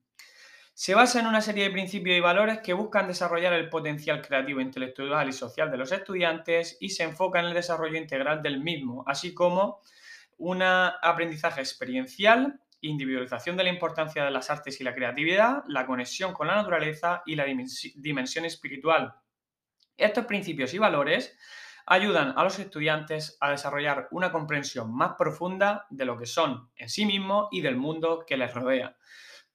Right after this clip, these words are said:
¿Cómo o cuál es la estructura curricular de esta nueva metodología? Pues vamos a verla. La estructura de la educación Waldorf se divide en tres grandes etapas: educación infantil, educación primaria y educación secundaria. Hasta aquí,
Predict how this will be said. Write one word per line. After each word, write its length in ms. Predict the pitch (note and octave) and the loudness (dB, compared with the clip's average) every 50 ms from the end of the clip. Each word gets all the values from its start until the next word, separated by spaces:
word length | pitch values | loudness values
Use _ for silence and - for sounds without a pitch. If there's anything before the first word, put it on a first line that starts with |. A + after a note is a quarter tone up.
| _ _ _ | _ _ _
¿Cómo 680 | - - C4 C4+ C4 C4 B3+ A#3+ A#3 A3 - - - - | 8 10 10 10 10 10 8 6 6 4 2 0 -2 0
o 180 | F#3+ F#3+ F3+ - | 0 0 4 8
cuál 180 | G3+ G#3 G#3+ | 8 8 8
es 80 | G#3+ G3+ | 8 6
la 100 | G3+ G3 | 4 2
estructura 580 | G3 - - F#3 F3+ F3+ - G#3 G#3 G3+ G3 | 0 -2 -6 -8 -8 -6 -2 2 4 4 4
curricular 840 | G3+ F#3 F3 E3 E3 D#3+ D3+ D3+ D3+ D#3+ E3+ F#3 F3+ D#3+ C#3+ C#3 C3 | 2 0 -4 -4 -4 -6 -4 0 4 6 6 6 6 4 2 -2 -4
de 240 | C3 D#3 D#3 D3+ E3+ | -2 0 2 2 2
esta 640 | F3+ F3+ - - - F3 E3 D#3+ D#3 D3+ C#3+ C3+ - D3+ | 0 0 -4 -2 2 4 4 6 4 4 2 0 0 -4
nueva 360 | D#3 D#3+ E3 E3 D#3 D#3 D3+ | -4 -2 0 0 2 2 2
metodología? 760 | D3 D3 C#3 C#3+ C#3 C3+ C#3 C#3+ C#3 - - B3 G3+ B2 A2+ - | 0 -2 -2 -2 0 0 0 0 -2 -2 -2 -2 -2 -2 -4 -8
Pues 140 | - A2+ A2+ | -10 -8 -4
vamos 280 | B2 A#2+ A#2 A#2 - | -4 -4 -4 -6 -6
a 40 | A2 | -4
verla. 360 | B2+ D#3 C#3+ C#3 B2+ B2 - _ _ - - - - - | -2 -2 -2 -2 -6 -10 -12 _ _ -20 -20 -20 -12 -6
La 120 | D3+ D3+ | -6 -6
estructura 520 | D3 - D#3 C#3 C3+ - - F3+ F#3 F#3 | -6 -6 -8 -12 -10 -6 -2 2 2 4
de 100 | F#3 F3+ | 4 4
la 100 | F3+ F3+ | 4 2
educación 500 | F3 F3 E3+ F3+ F3 - - F3+ F3 E3+ E3 | 2 2 0 -2 -2 -2 -2 -4 -4 0 2
Waldorf 420 | G3 A3+ A#3 A3 F3+ F#3+ G#3 G#3+ | 2 2 2 2 0 0 0 0
se 140 | - - D#3+ | -2 -6 -8
divide 220 | D3+ C#3+ E3 F#3 | -6 -6 -4 -4
en 120 | F#3 F3+ F3 | -4 -4 -2
tres 180 | - F#3 F#3 | -2 -2 0
grandes 320 | E3 F3+ F3 F3 F3 E3 D3+ | 0 0 0 0 0 0 0
etapas: 440 | C#3 C#3 B2 B2 A#2+ A#2 A#2+ - _ _ | 0 -2 -4 -6 -8 -10 -14 -16 _ _
educación 420 | - C#3+ C#3+ C3+ C3+ C3+ F3+ F3+ | -8 -6 -2 -2 -2 -2 -2 -4
infantil, 640 | F3 F3 D#3 - D3 C#3+ G3 G3+ G3+ G#3 G3+ - - | -4 -4 -4 -4 -4 -4 -4 -4 -2 -4 -6 -8 -8
educación 460 | - C#3 C#3 C3 B2 B2 D#3 F3+ F3+ F3 | -8 -6 -6 -4 -6 -6 -4 -6 -6 -6
primaria 520 | E3+ D#3+ D#3 D#3 D3+ D3+ D#3 D3+ D3+ D#3 - | -6 -4 -2 -2 0 0 0 -2 -4 -4 -6
y 100 | D3 C#3+ | -8 -8
educación 380 | C3 C3 B2+ A#2+ - C#3+ D3 | -8 -6 -6 -6 -4 -4 -4
secundaria. 640 | C#3+ - D3 B2+ B2 B2+ C3 D#3 F3+ E3 C#3+ A2+ - - _ _ _ _ _ | -4 -6 -6 -6 -4 -2 0 0 0 0 -2 -4 -6 -12 _ _ _ _ _
Hasta 220 | - - - - A#2+ | -14 -12 -12 -12 -10
aquí, 360 | A#2+ C#3 F3 G#3 B3+ - | -6 -4 -2 -2 -2 -4